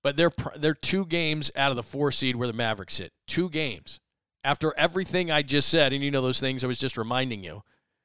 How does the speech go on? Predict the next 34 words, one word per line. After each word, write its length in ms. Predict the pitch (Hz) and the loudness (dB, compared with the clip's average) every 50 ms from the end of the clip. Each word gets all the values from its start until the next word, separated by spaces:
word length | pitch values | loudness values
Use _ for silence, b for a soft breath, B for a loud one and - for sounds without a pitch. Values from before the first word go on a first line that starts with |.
| _ _ _ _ _ _ _ _ _ _ _ _ | _ _ _ _ _ _ _ _ _ _ _ _
they 200 | 120 139 139 139 | -2 0 2 2
are 100 | 135 117 | 2 0
four 280 | - - 156 165 175 | -2 -4 0 0 2
and 80 | 175 165 | 2 2
a 60 | 151 | 2
half 260 | 160 151 147 147 - | 2 2 0 0 0
behind 480 | 127 135 127 117 123 139 143 156 151 139 | -2 -2 -2 0 0 0 0 0 0 -2
the 60 | 131 | -4
Nuggets, 420 | 131 139 151 151 127 135 131 - | 0 2 2 2 2 0 -4 -4
which 280 | 131 - 139 131 - - - | -2 0 0 0 0 -4 0
isn't 360 | 135 151 143 131 147 131 - | 0 0 2 2 -2 -4 -2
that 220 | 131 135 139 - | -2 -2 -2 -2
many, 400 | 117 123 135 131 110 104 117 123 170 _ | -2 -4 -4 -4 -4 -8 -10 -14 -18 _
five 360 | - - 147 127 127 139 131 | -4 0 2 4 4 4 2
in 60 | 120 | 0
the 60 | 120 | -2
loss 280 | 117 117 120 123 135 - | 0 2 4 2 2 0
column, 340 | - 120 87 87 95 104 120 _ _ _ _ _ _ _ _ _ _ _ _ _ _ _ _ _ | -4 -6 -6 -6 -10 -14 -16 _ _ _ _ _ _ _ _ _ _ _ _ _ _ _ _ _
but 180 | 147 135 - | -6 -6 -2
two 340 | - - - 170 180 190 190 | -2 2 6 8 8 8 6
behind 640 | 160 156 147 135 131 127 123 117 117 120 127 131 - - | 4 2 0 2 2 2 2 2 0 -2 -4 -8 -6 -4
and 180 | 131 131 123 | -4 -4 -4
two 220 | - - 143 135 131 | -2 0 0 0 0
in 60 | 127 | 0
the 80 | 123 120 | -2 0
loss 260 | 120 117 117 117 - | 0 0 0 0 0
column 320 | - 123 113 117 120 120 | 0 0 0 0 0 0
behind 280 | 117 113 123 131 131 127 | 0 0 0 0 -2 -2
the 60 | 123 | -2
Mavericks, 380 | 127 135 139 139 131 127 - - | 0 2 2 2 2 0 -2 -2
who 60 | 131 | -2
have 120 | 123 120 | -2 0
sixteen 440 | - - 139 - - - 143 135 127 | 0 -2 -2 -2 -6 -6 -4 -4 -2
losses. 500 | 120 127 131 139 139 - - - - - | 0 2 2 2 2 0 -2 -4 -8 -16